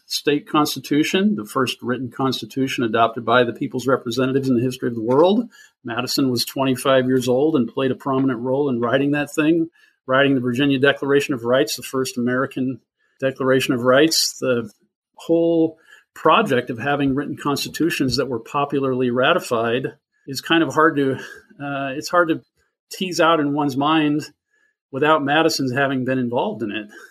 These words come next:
So that's why, as I said before, I, I wrote a book about Madison's career as constitution maker,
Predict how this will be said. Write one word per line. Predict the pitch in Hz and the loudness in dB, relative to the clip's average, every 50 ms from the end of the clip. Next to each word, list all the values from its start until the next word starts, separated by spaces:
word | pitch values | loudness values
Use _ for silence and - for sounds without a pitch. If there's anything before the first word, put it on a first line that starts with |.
| _ _ - | _ _ -10
So | - - - 151 135 135 131 131 135 131 - _ _ _ _ _ _ _ _ _ _ _ _ | -6 -4 -2 0 0 0 0 0 -2 -6 -12 _ _ _ _ _ _ _ _ _ _ _ _
that's | 156 175 175 - - | 0 0 0 0 0
why, | 160 143 143 139 | 0 2 4 2
as | 135 127 135 | 2 2 0
I | 131 | -2
said | 127 - - 160 135 120 | -2 0 0 0 -2 -2
before, | 117 104 - - 175 185 180 151 143 135 | -6 -12 -8 -6 -2 0 2 4 4 4
I, | 127 131 120 120 - _ - | 4 2 0 -2 -6 _ -6
I | 127 131 | -6 -4
wrote | 120 123 131 135 123 | -4 -2 -4 -4 -4
a | 113 | -4
book | 107 107 147 185 202 202 | -2 0 0 0 2 0
about | 135 113 117 110 113 117 | -2 0 0 -2 -2 -4
Madison's | 117 117 117 117 113 - 123 107 - | -4 -6 -4 -6 -4 -4 -4 -4 -4
career | - - - 127 135 131 120 | -6 -6 -6 -4 -2 -2 -2
as | 107 - | -2 -4
constitution | - - 139 123 110 - 107 107 - 147 180 202 - 113 104 | -4 -2 -2 -2 -2 -4 -6 -6 -6 -4 -4 -4 -4 -6 -6
maker, | 98 104 110 101 104 - 117 123 143 - | -4 -4 -6 -6 -4 -4 -4 -4 -4 -6